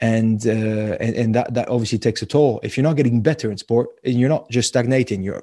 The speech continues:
ob-, officially getting worse. That's just, that's just how it is. So it's, um, it's a tough one.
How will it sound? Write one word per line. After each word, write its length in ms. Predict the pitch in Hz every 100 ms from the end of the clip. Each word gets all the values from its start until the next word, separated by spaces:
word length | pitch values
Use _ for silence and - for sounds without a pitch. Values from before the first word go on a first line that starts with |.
| -
ob-, 240 | 139 139
officially 400 | - 143 - 120
getting 240 | 113 113 113
worse. 360 | 135 107 - _ _ - _
That's 160 | - 110
just, 300 | 120 110 -
that's 160 | 120 -
just 240 | 113 -
how 160 | 117 120
it 60 |
is. 220 | 139 104
So 380 | - 117 117 110 _ _ _ _
it's, 260 | 113 107 -
um, 300 | 117 110 110
it's 160 | 123 -
a 40 |
tough 280 | 127 131 -
one. 260 | 117 117